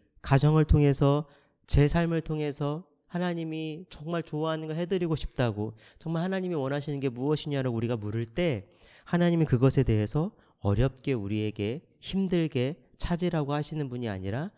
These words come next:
쉽게 알려주시는 분이라고 하는 거죠. 그리고 우리가 그것을 붙잡는 거예요. 이스라엘 백성들에게 모세를 통해서 하나님이 명령하신 명령은 뭐였냐면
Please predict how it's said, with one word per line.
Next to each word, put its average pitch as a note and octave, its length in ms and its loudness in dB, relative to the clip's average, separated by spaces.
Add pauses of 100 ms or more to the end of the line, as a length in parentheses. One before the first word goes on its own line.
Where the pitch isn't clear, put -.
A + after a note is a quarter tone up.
(220)
쉽게 - 560 -4
알려주시는 A#2 720 -6
분이라고 G2+ 440 -8
하는 G#2 220 -10
거죠. - 260 -18 (1900)
그리고 A2 340 0
우리가 A2+ 240 -4
그것을 A2+ 380 -6
붙잡는 A#2+ 540 0
거예요. F#2 240 -6 (1300)
이스라엘 E3 400 4
백성들에게 C#3 880 2
모세를 C#3 400 6
통해서 C#3 360 -4
하나님이 D#3 440 0
명령하신 C3+ 640 -2
명령은 A#2+ 420 0
뭐였냐면 A#2 760 -2